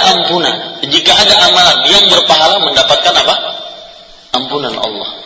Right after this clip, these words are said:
Maka jangan pernah remehkan amalan tersebut. Kenapa?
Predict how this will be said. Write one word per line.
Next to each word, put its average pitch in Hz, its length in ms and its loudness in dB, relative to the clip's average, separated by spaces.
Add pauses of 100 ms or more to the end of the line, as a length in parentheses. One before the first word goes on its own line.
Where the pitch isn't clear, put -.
(420)
Maka 196 240 0
jangan 196 320 2
pernah 202 320 0
remehkan 160 480 -2
amalan 135 400 -2
tersebut. - 480 -4
Kenapa? 104 400 -10